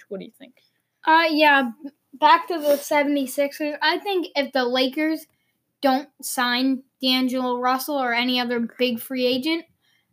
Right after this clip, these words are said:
Speaker 2: I think J J Redick goes to the Lakers, but I think the Lakers will end up being the stupid team in the free agency and just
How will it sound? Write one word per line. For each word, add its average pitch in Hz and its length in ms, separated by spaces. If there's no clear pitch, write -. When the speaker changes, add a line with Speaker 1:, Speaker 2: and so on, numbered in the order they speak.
Speaker 2:
I 269 100
think 277 300
J 262 180
J 240 160
Redick 247 380
goes 240 300
to 254 40
the 233 80
Lakers, 262 640
but 233 340
I 247 200
think 247 340
the 269 80
Lakers 269 600
will 320 260
end 302 240
up 285 200
being 254 500
the 220 380
stupid 294 520
team 311 460
in 277 340
the 285 160
free 302 240
agency 240 840
and 247 260
just 233 480